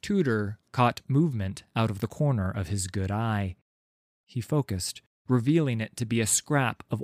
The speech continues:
oiled vellum, drifting close to the splintered sanctuary he held fast to. Tudor peered at it. The marks and ink on its surface were marred and smeared by water, yet still intelligible.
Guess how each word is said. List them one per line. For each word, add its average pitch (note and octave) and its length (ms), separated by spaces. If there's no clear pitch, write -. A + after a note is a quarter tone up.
oiled G#2 340
vellum, G2 520
drifting A2 500
close - 580
to - 120
the G#2 100
splintered G2 640
sanctuary F#2+ 760
he G#2 160
held F2+ 240
fast B2 420
to. F2+ 240
Tudor A#2+ 420
peered C3+ 400
at F2 100
it. E2+ 180
The C3+ 80
marks B2 480
and A2+ 240
ink D3 440
on G#2+ 100
its G2 180
surface G#2 520
were G#2+ 160
marred G#2+ 640
and G#2 180
smeared B2+ 500
by G2 140
water, G#2 540
yet C#3 220
still G#2 540
intelligible. F#2+ 920